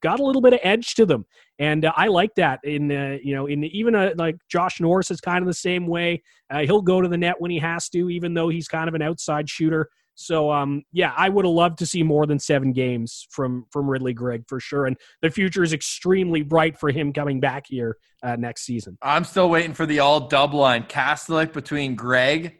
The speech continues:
Speaker 2: and Parker Kelly, who's quickly climbing up the fan favorite charts, an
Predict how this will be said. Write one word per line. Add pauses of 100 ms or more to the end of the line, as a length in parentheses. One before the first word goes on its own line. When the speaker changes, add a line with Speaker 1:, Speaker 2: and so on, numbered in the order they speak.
Speaker 2:
and
Parker
Kelly,
who's
quickly
climbing
up
the
fan
favorite
charts,
an